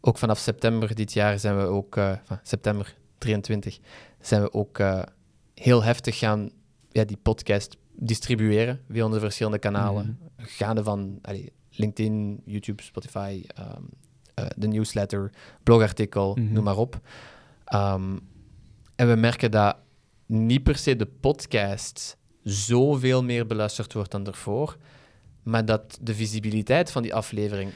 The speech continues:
Speaker 1: wel
Speaker 2: Ja.
Speaker 1: aanzienlijk veel meer is, is gaan groeien. Gewoon omdat mensen inderdaad het heeft, heeft zien passeren op de platform
Speaker 2: Mhm.
Speaker 1: die, waar die, ja, er toch op zitten.
Speaker 2: Ja.
Speaker 1: Dus alleen dat is al, eh, een mooie meerwaarde, want daardoor krijg je wel een beetje meer top of mind.
Speaker 2: Mhm.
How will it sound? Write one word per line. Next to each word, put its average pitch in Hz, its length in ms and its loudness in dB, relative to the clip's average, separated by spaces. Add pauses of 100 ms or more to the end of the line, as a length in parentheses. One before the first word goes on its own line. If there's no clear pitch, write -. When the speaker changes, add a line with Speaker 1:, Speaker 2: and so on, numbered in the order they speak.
Speaker 1:
wel 110 360 4
Speaker 2:
Ja. 104 100 -2
Speaker 1:
aanzienlijk 113 760 -2
veel 107 300 -6
meer 101 200 -6
is, 98 240 -10
is - 160 -8
gaan 101 180 -4
groeien. 110 280 -4 (260)
Gewoon 117 280 2
omdat 104 180 -4
mensen 104 320 -4
inderdaad 101 360 -6
het 113 140 -14
heeft, - 360 -14
heeft - 160 -10
zien 110 140 -4
passeren 117 480 -2
op 113 80 -6
de 107 60 -4
platform 113 320 -2
Speaker 2:
Mhm. 107 100 2
Speaker 1:
die, 101 160 -4 (480)
waar 107 100 -4
die, 101 100 -8 (100)
ja, 98 160 -12 (120)
er - 140 -6
toch 180 140 2
op 156 120 0
zitten. - 360 -8
Speaker 2:
Ja. 104 180 -2 (280)
Speaker 1:
Dus 113 140 4
alleen 120 280 4
dat 110 160 2
is 131 140 2
al, 104 400 0
eh, 104 220 -2
een - 100 -10
mooie 104 160 -2
meerwaarde, 107 340 0
want 104 100 -4
daardoor 98 340 -4
krijg - 240 -8
je 104 80 -4
wel 101 100 0
een 104 60 -2
beetje 101 240 -6
meer 98 280 -10
top 104 160 -2
of 101 140 -6
mind. 110 340 -6
Speaker 2:
Mhm. 107 260 -2